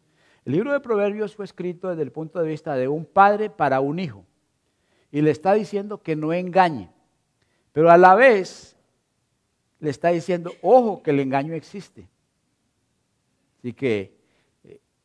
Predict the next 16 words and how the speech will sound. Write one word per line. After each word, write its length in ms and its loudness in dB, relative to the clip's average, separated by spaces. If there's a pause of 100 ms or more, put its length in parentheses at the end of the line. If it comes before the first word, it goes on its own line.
no 140 -16
se 60 -12
vaya 160 -6
a 60 -10
poner 200 -14
a 80 -10
comprar 360 -16
esas 280 -20
cosas, 400 -20
hermano, 360 -14
porque 200 -20
está 240 -10
botando 800 -10 (120)
el 180 -10
dinero. 400 -14 (3500)
Bueno, 380 0